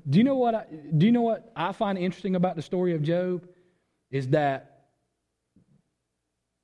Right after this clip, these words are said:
the depths that God wants to deepen us is scary.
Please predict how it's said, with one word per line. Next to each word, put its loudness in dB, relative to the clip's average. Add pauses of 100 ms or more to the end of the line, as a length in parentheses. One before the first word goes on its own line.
(2000)
the 4
depths 2
that -4
God 0
wants -2
to -6
deepen 0
us -6 (720)
is -10
scary. -8